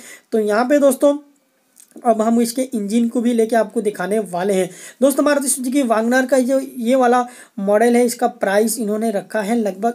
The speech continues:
एक लाख साठ पैंसठ हज़ार के करीब करीब। तो अगर आप यहाँ पे आते हैं और इनसे बात करते हैं, कंसल्ट करते हैं, तो आपको ज़रूर डिस्काउंट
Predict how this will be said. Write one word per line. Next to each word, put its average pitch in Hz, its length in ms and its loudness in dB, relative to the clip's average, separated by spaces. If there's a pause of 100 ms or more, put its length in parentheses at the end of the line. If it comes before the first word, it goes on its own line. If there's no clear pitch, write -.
एक 214 120 -6
लाख 214 180 -4
साठ 202 380 -6
पैंसठ 196 360 -4
हज़ार 196 200 -4
के 220 100 -4
करीब 214 260 -6
करीब। 247 180 -2 (300)
तो - 60 -2
अगर 269 300 0
आप 277 240 0
यहाँ 269 120 0
पे 277 100 0
आते 294 300 -2
हैं 254 80 4
और 240 200 4
इनसे 226 240 0
बात 196 260 -4
करते 208 280 -2
हैं, 214 80 -2
कंसल्ट 208 460 -6
करते 208 220 -4
हैं, 214 160 -4
तो 214 80 -2
आपको 196 340 -4
ज़रूर 202 360 2
डिस्काउंट 202 460 -4